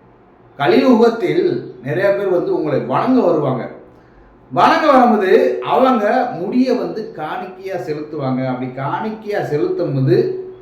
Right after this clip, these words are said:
அவங்க கேட்கும் விஷயங்களை நீங்க செய்து கொடுக்க வேண்டும்.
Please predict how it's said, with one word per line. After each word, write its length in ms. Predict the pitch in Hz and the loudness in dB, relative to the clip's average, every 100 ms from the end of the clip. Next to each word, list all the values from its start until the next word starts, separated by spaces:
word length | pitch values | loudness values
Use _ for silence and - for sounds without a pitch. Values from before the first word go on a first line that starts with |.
| - - - - | -20 -20 -20 -14
அவங்க 300 | 110 127 113 - - | -4 -2 -2 -6 -12
கேட்கும் 760 | 143 170 190 - 208 151 127 - - - _ - - | -6 -4 -4 -8 -10 -8 -8 -12 -20 -20 _ -20 -18
விஷயங்களை 580 | 123 127 190 202 156 123 | -12 -6 -4 -2 -2 -2
நீங்க 340 | 123 123 113 110 | -2 -2 -6 -8
செய்து 320 | 135 170 170 | -4 0 0
கொடுக்க 280 | 127 120 117 | 0 -4 -6
வேண்டும். 600 | 110 104 104 101 87 | -6 -10 -14 -16 -18